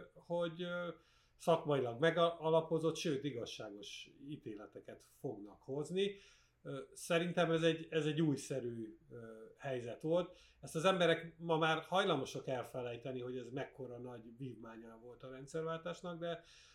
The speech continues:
de én azt gondolom, hogy ezt kár lenne elfelejteni. És a másik szerintem, ami, ha itt belekotyoghatok a két okos ember beszélgetésébe, az pedig még az, hogy, ö, hogy, hogy egyszerűen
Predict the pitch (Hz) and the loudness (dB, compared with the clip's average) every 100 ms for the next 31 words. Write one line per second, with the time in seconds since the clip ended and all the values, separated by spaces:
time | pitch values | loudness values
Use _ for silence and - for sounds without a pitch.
0 | _ 143 156 160 165 139 127 135 147 143 | _ -4 0 2 2 0 0 2 2 2
1 | 139 135 - - 131 117 117 113 113 117 | 0 -2 -4 2 2 2 -2 -6 -6 -8
2 | - 160 175 185 180 151 123 143 170 190 | -4 -2 -2 -2 -2 -4 -4 -2 0 0
3 | 196 190 - 170 170 165 165 139 131 131 | -2 -6 -2 -2 -2 -2 -2 0 -2 -4
4 | 120 - _ _ _ _ 113 104 135 139 | -6 -14 _ _ _ _ -14 -4 0 0
5 | - 156 160 143 156 151 160 123 110 - | 2 2 2 -2 -4 -4 -4 -6 -6 -4
6 | 123 123 117 120 - 113 110 101 123 165 | -4 -4 -6 -6 -6 -8 -8 -8 -6 -4
7 | 156 165 170 160 175 170 170 - - - | -4 -4 -4 -6 -6 -2 -2 -4 -18 -20
8 | - 156 151 151 - 165 160 165 170 165 | -4 0 0 0 2 2 2 0 0 4
9 | 170 135 143 - 131 143 143 139 147 143 | 4 4 2 -4 0 2 2 2 2 4
10 | 139 - - - _ _ - - - - | 2 0 -8 -20 _ _ -16 -14 -14 -18
11 | - - _ _ _ _ _ 156 160 180 | -20 -20 _ _ _ _ _ 2 2 2
12 | - _ - 190 190 220 - 208 208 202 | -12 _ -4 -4 -2 -4 -2 0 2 2
13 | 202 | -2